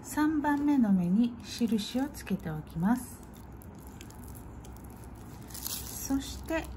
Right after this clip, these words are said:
このすぐ下の、えー、下の段の角のところですね、ここに長編みを一目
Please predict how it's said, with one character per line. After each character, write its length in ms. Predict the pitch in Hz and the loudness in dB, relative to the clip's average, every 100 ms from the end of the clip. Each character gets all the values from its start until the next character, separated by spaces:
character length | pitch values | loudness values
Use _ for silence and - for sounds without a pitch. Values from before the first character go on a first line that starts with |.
| - - - - 269 | -12 -12 -12 -4 2
こ 80 | |
の 180 | 262 254 - - | 4 4 0 -8
す 200 | - 339 | -4 0
ぐ 140 | 240 | 0
下 320 | 196 - 180 | 0 0 2
の、 240 | 170 190 202 - - - - - | 4 4 2 -6 -10 -12 -12 -4
え 40 | 202 | 2
ー、 100 | 202 | 2
下 220 | - 277 | 4 6
の 120 | 269 | 6
段 220 | 254 247 | 6 6
の 100 | 190 170 - - - - | 4 4 -4 -12 -10 -4
角 260 | 254 220 | 0 4
の 120 | 180 156 | 4 4
と 120 | 147 | -4
こ 140 | - | -6
ろ 100 | 156 | -6
で 140 | 160 156 | -4 -4
す 140 | - | 2
ね、 180 | 240 254 | 4 4
こ 80 | 220 | 0
こ 180 | 202 220 | 0 4
に 200 | 226 254 | 8 8
長 320 | 226 220 214 | 6 6 2
編 320 | 208 202 196 | 4 8 10
み 80 | 202 | 10
を 40 | 285 | 6
一 400 | - - 220 202 | 2 -2 4 6
目 180 | 170 | 6